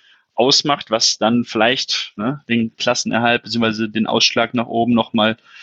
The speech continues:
ein bisschen geben kann, ist eben, dass sie, ja, wenn sie solche,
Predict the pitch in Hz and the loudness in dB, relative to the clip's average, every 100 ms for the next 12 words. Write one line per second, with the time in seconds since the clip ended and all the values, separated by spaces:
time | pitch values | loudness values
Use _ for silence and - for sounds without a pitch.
0 | - - _ 101 110 113 104 107 120 117 | -20 -20 _ -2 0 0 0 0 0 0
1 | 110 110 - 107 113 98 104 - 117 113 | 0 0 0 2 2 2 2 2 0 -4
2 | _ _ _ _ _ _ 117 92 92 107 | _ _ _ _ _ _ -2 0 0 0
3 | 104 113 110 - 113 107 | 2 2 2 2 0 -2